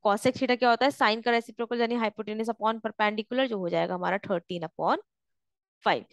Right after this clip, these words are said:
So these are all other trigonometry ratios,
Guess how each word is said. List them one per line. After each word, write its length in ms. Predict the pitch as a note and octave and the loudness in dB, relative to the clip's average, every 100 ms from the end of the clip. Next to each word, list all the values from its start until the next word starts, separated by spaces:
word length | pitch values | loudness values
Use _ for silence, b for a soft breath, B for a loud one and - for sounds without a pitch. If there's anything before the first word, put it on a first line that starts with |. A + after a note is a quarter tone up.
| b _ | b _
So 100 | A#3+ | -8
these 220 | F#3+ A3+ G#3+ | -4 0 2
are 160 | A3+ - - | 2 0 -2
all 520 | F#3 G3 G#3 A#3 C#4 - _ _ _ _ _ _ | 2 4 4 4 2 -6 _ _ _ _ _ _
other 400 | G#3 G#3 A3 A#3 | 2 4 4 2
trigonometry 540 | B3 A3 G3 G3 F#3 F#3 | 0 -6 -6 -8 -6 -2
ratios, 600 | D#3+ - F#3 F#3 A3 | -2 -2 0 0 0